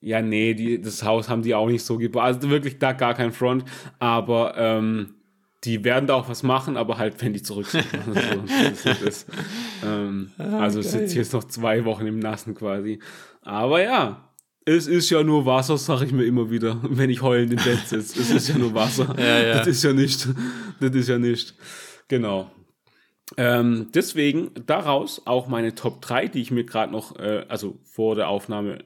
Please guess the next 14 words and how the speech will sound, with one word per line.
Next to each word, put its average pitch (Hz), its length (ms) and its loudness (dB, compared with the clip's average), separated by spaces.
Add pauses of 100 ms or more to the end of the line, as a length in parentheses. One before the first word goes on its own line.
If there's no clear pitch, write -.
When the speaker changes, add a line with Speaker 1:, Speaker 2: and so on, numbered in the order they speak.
(160)
Speaker 1:
äh, 101 380 -4 (440)
ausgedacht 101 520 -4
hab. - 220 -2 (520)
Die 131 180 0
Top 180 400 -2 (200)
drei, 170 520 0 (240)
ich 135 220 -2
sag 143 340 0
mal, 135 480 2 (340)
ähm, 120 600 2
Katastrophen 180 760 2
rund 147 240 2
ums 139 200 -2
Haus. 107 340 -2